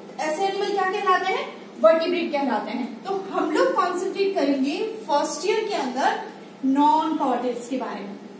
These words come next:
तो नॉन कॉर्डेट्स जो हैं, they are further divided into nine phylum। किसमें डिवाइड किया गया है?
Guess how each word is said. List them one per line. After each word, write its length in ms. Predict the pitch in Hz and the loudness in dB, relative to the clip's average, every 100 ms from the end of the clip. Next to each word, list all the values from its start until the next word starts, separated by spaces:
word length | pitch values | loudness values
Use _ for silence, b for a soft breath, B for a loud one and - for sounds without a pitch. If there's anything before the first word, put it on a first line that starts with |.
| - - - - - - 381 | -18 -18 -18 -18 -18 -10 -4
तो 80 | |
नॉन 500 | 381 285 285 320 403 | -2 -2 0 2 4
कॉर्डेट्स 500 | 427 381 370 381 - | 4 2 2 -2 -2
जो 100 | 392 | -2
हैं, 480 | 392 277 277 220 - B B B - | -2 0 -2 -4 -8 B B B -10
they 320 | - 339 - 277 | -6 -4 -2 0
are 300 | 277 - - - - | 0 0 -2 -6 -2
further 400 | 415 466 523 494 | 2 4 4 4
divided 320 | 330 294 269 | 2 2 4
into 320 | 277 277 381 554 - - - - 240 247 | 4 4 4 2 2 -6 -14 -12 -6 -2
nine 380 | 254 254 359 - - - - - - - - - - - - - - - - | -2 0 -2 -4 -8 -12 -18 -18 -18 -18 -18 -18 -18 -18 -18 -18 -18 -18 -8
phylum। 480 | 262 285 381 302 226 - - - - - - - - - - - | -4 -2 2 2 0 -6 -12 -16 -18 -18 -18 -18 -18 -18 -18 -8
किसमें 240 | 311 330 | -4 -2
डिवाइड 280 | 339 339 339 | 4 4 4
किया 180 | 359 349 | 2 2
गया 120 | 339 | 2
है? 360 | 359 427 - | 2 0 -4